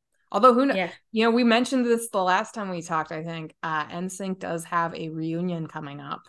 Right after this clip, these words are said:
Speaker 2: Is it official now? I feel like I maybe did see something that it was official.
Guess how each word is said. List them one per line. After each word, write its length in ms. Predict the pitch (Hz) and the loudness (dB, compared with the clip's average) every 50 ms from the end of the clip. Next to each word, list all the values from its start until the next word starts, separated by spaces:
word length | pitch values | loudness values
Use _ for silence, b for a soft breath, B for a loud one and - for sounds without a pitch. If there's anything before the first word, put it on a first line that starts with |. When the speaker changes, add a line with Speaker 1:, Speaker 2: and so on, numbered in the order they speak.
| _ _ _ | _ _ _
Speaker 2:
Is 160 | - 208 214 | 4 6 10
it 120 | 214 269 277 | 10 10 10
official 500 | 294 285 - 220 208 202 - 262 254 254 | 10 8 8 6 6 6 6 6 8 8
now? 260 | 262 285 277 277 285 | 8 8 8 6 6
I 140 | 269 226 220 | 6 4 4
feel 220 | 220 - 269 269 | 6 6 8 8
like 160 | 277 269 247 | 8 6 6
I 280 | 226 208 190 190 185 185 - _ | 6 4 4 4 0 -4 -8 _
maybe 320 | - 190 185 185 180 190 | -2 -2 0 0 0 0
did 240 | 185 170 175 170 170 | 0 2 2 0 0
see 200 | - - 185 175 | -2 -2 -2 -2
something 340 | 165 - 175 160 - 170 160 | -2 -2 -4 0 2 2 2
that 120 | 151 160 - | 2 2 0
it 80 | - - | 0 0
was 140 | 160 156 - | -2 -2 -2
official. 600 | 165 - - 160 - - - - - - - | -2 -2 -2 -4 -2 -2 -4 -4 -4 -6 -8